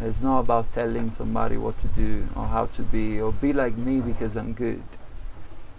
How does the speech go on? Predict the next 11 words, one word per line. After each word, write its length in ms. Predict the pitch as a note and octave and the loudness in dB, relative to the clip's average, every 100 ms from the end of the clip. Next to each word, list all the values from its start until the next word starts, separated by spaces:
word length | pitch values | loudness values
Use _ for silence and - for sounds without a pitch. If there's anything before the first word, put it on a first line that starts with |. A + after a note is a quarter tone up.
| - | -8
You 60 | B2+ | -6
actually 320 | B2+ B2+ A#2 | -6 -8 -8
be 200 | A2 C3 | -4 -4
your 180 | A#2 A2 | -4 -8
true 280 | - B2 | -10 -10
self, 400 | B2 - G#2+ G#2+ - - | -10 -10 -12 -14 -18 -16
"I 100 | A2+ | -10
am." 400 | A2 A#2+ A2+ - - - - - - - - - - | -10 -10 -10 -14 -16 -18 -20 -20 -20 -20 -20 -20 -14
And 180 | A2+ A2+ | -8 -4
then 240 | A#2 A#2 A2+ | -4 -4 -6
when 500 | A2+ A2+ A2 G#2 | -6 -6 -8 -10